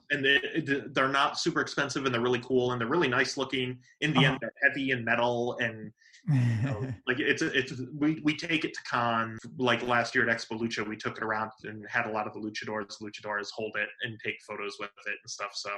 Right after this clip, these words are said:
Speaker 2: Oh, that's awesome.
Speaker 1: it's a, it's a fun belt to own. Um,
Speaker 2: If you go, if, actually, uh, sorry to interject, but one thing I, <sighs> that bothered me was back in the day, Jax, they wouldn't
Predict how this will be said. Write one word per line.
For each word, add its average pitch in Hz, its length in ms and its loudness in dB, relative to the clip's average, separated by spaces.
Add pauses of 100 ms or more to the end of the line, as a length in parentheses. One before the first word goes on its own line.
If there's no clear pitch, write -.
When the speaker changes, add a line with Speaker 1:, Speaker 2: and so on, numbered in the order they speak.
(120)
Speaker 2:
Oh, 170 340 0
that's 143 280 -2
awesome. 143 460 0
Speaker 1:
it's 123 120 -6
a, 113 200 -4
it's - 100 -4
a - 80 -4
fun 127 240 0
belt 110 280 -4
to 120 60 -4
own. 113 360 -4
Um, 120 480 0 (180)
Speaker 2:
If 208 280 0
you 208 80 4
go, 240 280 2
if, 165 220 2
actually, 170 480 0
uh, 131 220 0
sorry 151 240 4
to 127 60 2
interject, 123 460 -2
but 135 200 -2 (680)
one 190 260 4
thing 240 180 2
I, 165 280 2 (320)
<sighs> 151 80 -4 (400)
that 147 340 -2
bothered 151 400 2
me 127 460 -4 (500)
was 143 560 -2 (160)
back 147 320 -4
in 202 80 4
the 160 80 2
day, 135 320 -4
Jax, 131 640 -6 (400)
they 180 160 6
wouldn't 220 400 2